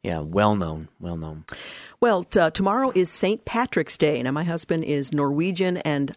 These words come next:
Speaker 2: Irish, and so, uh, I try to make some sort of a Saint Patrick's Day Irish dish of, uh, dish of some
Speaker 1: Do you,
Speaker 2: sort.
Speaker 1: is tomorrow the day that you also put out the patio furniture?
Speaker 2: <laughs> No.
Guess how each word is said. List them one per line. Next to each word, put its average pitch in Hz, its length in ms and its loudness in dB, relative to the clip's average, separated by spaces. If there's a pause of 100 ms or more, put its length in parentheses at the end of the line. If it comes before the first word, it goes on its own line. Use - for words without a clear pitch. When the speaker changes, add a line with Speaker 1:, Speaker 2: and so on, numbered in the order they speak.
Speaker 2:
Irish, 160 640 0 (400)
and 156 120 0
so, 143 340 0
uh, - 80 -6
I 151 200 -2
try 170 200 0
to 165 60 2
make 156 200 0
some 160 220 -2
sort 151 200 0
of 139 120 -2
a 131 180 -2
Saint - 480 -2
Patrick's 160 500 -2
Day 151 200 4
Irish 151 580 2
dish 151 300 2
of, 143 200 -2 (160)
uh, 147 120 -2
dish 165 360 0
of 151 160 0
some 139 240 0
Speaker 1:
Do 120 160 2
you, 147 160 10
Speaker 2:
sort. - 140 -2 (420)
Speaker 1:
is - 200 -4
tomorrow 127 360 4
the 135 120 4
day 123 200 6
that 123 200 0
you 113 80 2
also 113 240 0
put 110 160 -4
out 110 220 -2
the 110 60 -4
patio 110 480 0
furniture? 113 600 2
Speaker 2:
<laughs> - 40 -20 (1800)
No. 147 320 -2